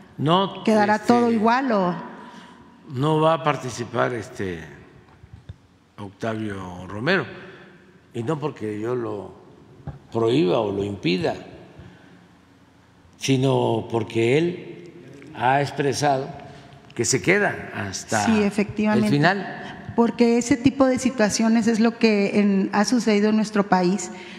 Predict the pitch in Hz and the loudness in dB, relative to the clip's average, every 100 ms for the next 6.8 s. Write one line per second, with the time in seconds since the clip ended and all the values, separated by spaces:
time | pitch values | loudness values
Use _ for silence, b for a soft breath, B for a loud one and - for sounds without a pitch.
0 | B - 220 226 226 233 - 214 208 202 | B 0 2 2 2 2 2 2 4 4
1 | 220 208 185 - - - - - - 196 | 2 2 0 -4 -12 -16 -18 -6 0 2
2 | 196 190 202 196 190 220 226 208 202 180 | 4 2 2 -2 2 2 4 4 2 2
3 | 196 - 208 208 208 202 - - B B | 0 0 0 0 2 0 -2 -14 B B
4 | B - 202 208 160 202 196 220 214 247 | B -6 2 4 4 2 2 2 4 4
5 | 247 262 240 233 226 226 233 233 214 220 | 4 2 2 4 4 4 2 2 4 4
6 | 214 214 196 208 202 202 196 | 4 2 2 2 0 0 -2